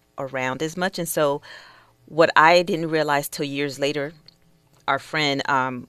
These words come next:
in, in talking to him, shared some things that he was going through. And I was like, "Wow, like, I didn't realize that our friends were grieving too," you know, and, and how that took a toll on them. Um, but we found, you know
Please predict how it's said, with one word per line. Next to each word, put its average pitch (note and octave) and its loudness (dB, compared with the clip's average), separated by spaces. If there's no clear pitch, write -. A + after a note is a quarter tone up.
in, C3+ -6
in C3 -6
talking C#3+ -6
to B2+ -10
him, D#3 -6
shared G3+ -2
some E3 -6
things F3+ -4
that D#3 -2
he G#3 -6
was F3 -4
going D#4 -2
through. D#3+ -4
And D#3+ -2
I E3+ -4
was E3+ -6
like, C3+ -14
"Wow, E3 -12
like, E3 -8
I G#3 4
didn't C4 -2
realize D#3 0
that D#3 2
our E3+ 4
friends F3+ -2
were D#3+ -2
grieving D#3+ -2
too," D3+ -6
you D#3+ -2
know, E3 6
and, D3+ 2
and D3 -2
how E3 2
that D#3+ -2
took - -8
a D3+ -6
toll C#3 -6
on B2+ -8
them. E3 0
Um, C#3 2
but D3 2
we F#3 -4
found, D#3 -4
you E3 -8
know C#3+ -2